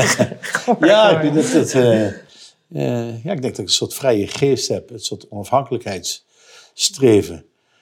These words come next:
Speaker 1: En dat maakt eigenlijk dat ik heel goed overweg altijd kan met creatieve mensen.
Speaker 2: Ja.
Speaker 1: Eh, die, dat, daar herken ik dat ook in. Dus in de tijden dat, dat we een accounts- en belastingadvieskantoor zelf opstartten,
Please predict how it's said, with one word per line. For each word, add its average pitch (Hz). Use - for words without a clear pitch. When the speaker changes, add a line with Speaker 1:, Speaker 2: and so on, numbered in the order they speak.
Speaker 1:
En 131
dat 117
maakt 123
eigenlijk -
dat 110
ik -
heel 110
goed -
overweg 107
altijd 101
kan 110
met 98
creatieve 117
mensen. 135
Speaker 2:
Ja. 196
Speaker 1:
Eh, 110
die, 104
dat, 104
daar 90
herken -
ik 123
dat -
ook -
in. 170
Dus 131
in 117
de 107
tijden 104
dat, 101
dat 120
we -
een 101
accounts- 107
en 95
belastingadvieskantoor -
zelf 92
opstartten, -